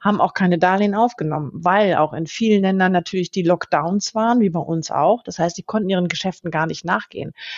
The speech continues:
Und die Mikrofinanz-Kleinstunternehmer, die wir bedienen, das sind keine Büro, äh,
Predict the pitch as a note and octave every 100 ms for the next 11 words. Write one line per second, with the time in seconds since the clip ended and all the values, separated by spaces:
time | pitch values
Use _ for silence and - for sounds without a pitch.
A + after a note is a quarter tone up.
0 | - - G3+ F3 - - _ - F#3+ G3+
1 | F#3+ F#3+ F#3 F#3+ G#3+ C4 - - - G#3+
2 | B3 C#4 F#3 F3+ E3+ E3+ D#3+ D#3 E3 F3+
3 | D#3+ D3+ G#3+ B3 G3+ D#3 C#3+ F#3 F#3+ F3+
4 | D#3+ E3+ D3+ E3+ F3 A#3+ G3 - _ _
5 | _ - F3 E3+